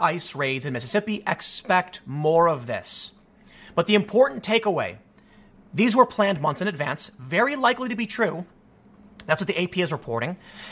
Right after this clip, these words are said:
And Obama still deported more people than any other president.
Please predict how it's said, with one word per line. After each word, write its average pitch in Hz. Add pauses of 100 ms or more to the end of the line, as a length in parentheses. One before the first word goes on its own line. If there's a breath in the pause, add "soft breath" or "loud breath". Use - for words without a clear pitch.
And 196
Obama 214
still 247 (140)
deported 196
more 190
people 202
than 185
any 170
other 139
president. 120